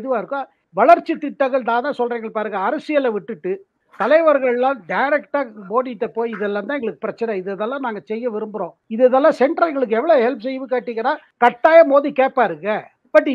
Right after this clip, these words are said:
நீங்க இதையே அரசியல் பண்றீங்க, காரணம் தேர்தல் வருதுன்னு சொல்லிட்டு மோடி மேல பழிய போட்டா நமக்கு மக்கள் திருப்பி நம்மள ஆதரவு கொடுப்பாங்க, அந்த நோக்கத்தோட போனீங்கன்னா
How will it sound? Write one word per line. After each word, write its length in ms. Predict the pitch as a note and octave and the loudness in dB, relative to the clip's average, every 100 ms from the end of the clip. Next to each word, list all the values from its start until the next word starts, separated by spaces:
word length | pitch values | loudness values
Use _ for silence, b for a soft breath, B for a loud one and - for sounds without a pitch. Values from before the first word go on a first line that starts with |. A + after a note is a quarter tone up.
| C#4 | -2
நீங்க 140 | D4+ C4 | 0 2
இதையே 220 | D#4 F#4 F4 | 4 6 8
அரசியல் 360 | D#4+ D#4+ F#4 C#4+ | 6 2 0 2
பண்றீங்க, 340 | C#4+ A#3+ G#3+ F3 B3+ | 0 0 -2 -2 2
காரணம் 360 | C#4+ D4+ D4+ C#4+ | 2 2 0 4
தேர்தல் 360 | E4 E4 D#4 | 4 4 0
வருதுன்னு 320 | D4 D4 D4+ C#4 | 0 -4 -2 0
சொல்லிட்டு 300 | C#4 A#3 D4+ - b - | 0 2 0 0 b 2
மோடி 220 | D#4 E4+ D#4 | 6 6 4
மேல 140 | D4 C#4 | 2 4
பழிய 200 | C#4 D#4 D4+ | 2 0 0
போட்டா 260 | C#4 A#3 D#4+ D4 | 0 2 0 0
நமக்கு 280 | C#4 B3 C4 | -4 -4 -4
மக்கள் 280 | C4 D4+ C4 | -4 -8 -8
திருப்பி 240 | D4 D4 | -10 -6
நம்மள 180 | C4+ B3+ A#3+ | -4 -2 -2
ஆதரவு 260 | C4 C#4 A#3 | 0 -2 -2
கொடுப்பாங்க, 400 | A3+ A#3+ G#3+ A#3 G#3 - _ _ | -8 -6 -2 0 -2 -4 _ _
அந்த 240 | G#3 D4+ F4+ E4 | -2 4 6 8
நோக்கத்தோட 440 | F4 F4+ F4+ E4 D#4+ D4+ | 6 6 0 4 4 4
போனீங்கன்னா 420 | D4+ D4 D4+ | 2 2 2